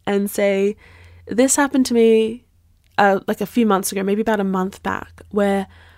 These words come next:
I was just so drained. I had the most intense brain fog. I couldn't concentrate for more than ten minutes.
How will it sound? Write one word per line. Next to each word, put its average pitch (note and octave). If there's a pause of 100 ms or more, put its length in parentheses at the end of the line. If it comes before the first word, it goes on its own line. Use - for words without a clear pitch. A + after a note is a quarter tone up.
(180)
I A3
was D4+
just - (320)
so G#3
drained. G3
I A3
had G#3+
the A3
most G3+
intense A3+
brain G3
fog. G3 (500)
I G#3+
couldn't B3+
concentrate A#3
for -
more G3
than F#3+
ten A#3
minutes. G3+